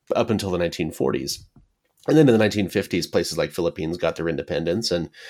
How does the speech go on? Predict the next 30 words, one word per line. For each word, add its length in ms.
we 80
still 240
have 240
control 320
over 140
some 240
places 400
like 180
Puerto 180
Rico 520
and 120
Guam 540
and, 320
uh, 220
you 40
know, 100
the 60
Virgin 300
Islands. 460
But, 320
uh, 220
the 120
goal 300
of 100
the 80
book 320
is 140
to 100
basically 560
start 320